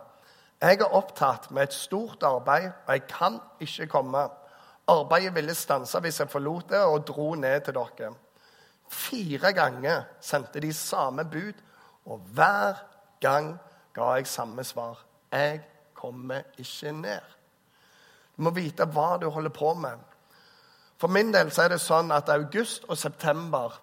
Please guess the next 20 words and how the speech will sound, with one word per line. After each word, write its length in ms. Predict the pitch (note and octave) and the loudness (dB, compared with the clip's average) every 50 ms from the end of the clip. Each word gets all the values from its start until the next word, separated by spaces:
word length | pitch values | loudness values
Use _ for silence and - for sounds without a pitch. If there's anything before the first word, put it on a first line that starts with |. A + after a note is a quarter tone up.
| _ | _
begynnelsen 440 | - D#3 E3 F#3 F#3+ F3 D#3+ - D3 | -6 -4 -4 -2 -4 -6 -6 -6 -6
på 100 | D#3 D3+ | -4 -4
september, 480 | C3+ D3+ C3+ - D3+ D3 D#3 D#3 E3 B2+ | -4 -4 -4 -2 -2 -2 0 0 -2 0
det 100 | C#3+ D#3 | 2 2
er 160 | F3+ E3 D#3 | 2 2 2
det 60 | D#3+ | 0
mest 340 | D3 D3+ D#3+ D#3+ - - - - | -2 -2 -2 -4 -4 -10 -8 -4
hellige 400 | D3+ D3+ C3+ B2 B2 C#3 D#3+ F3+ | -4 -4 -4 -4 -4 0 0 0
når 140 | F#3 D#3+ D3 | 2 2 0
det 140 | C#3 C3+ C3+ | 0 0 0
gjelder 440 | C3 C3+ C#3 D3+ D3+ D3+ D3+ D3+ D3+ - | 0 0 0 2 2 2 2 2 0 -6
menighetsvirke. 1400 | C#3+ C#3+ D#3 D3+ C#3+ A#2+ A2 A2 A#2+ C3+ D3 D#3 C#3+ C3 B2+ - - - - C3 B2+ B2 - - - - C3 B2+ - - - - - _ _ - - - _ _ _ - | -6 -4 -2 0 0 -2 -2 -6 -6 -4 -2 -2 -2 -2 -4 -6 -10 -10 -8 -6 -8 -8 -8 -10 -8 -6 -4 -4 -6 -8 -16 -20 -20 _ _ -20 -20 -20 _ _ _ -4
Da 140 | - E3 F3+ | 0 0 0
starter 440 | F3 - F3 D#3+ C#3+ - - D#3 | 2 4 4 4 4 4 4 4
alt 240 | D3 C#3+ D3 D3 - | 4 4 4 2 4
opp. 500 | - - G#3+ A3 - - - - - _ - | 6 6 6 4 2 -10 -16 -20 -4 _ 6
Alt 240 | D3+ F3 F#3+ F#3 - | 6 6 6 4 -4
må 100 | - C#3+ | -2 2
være 220 | D3 C#3+ C#3+ C#3+ | 4 4 4 2
bra. 200 | C#3+ C#3 D3 D#3+ | 4 6 6 6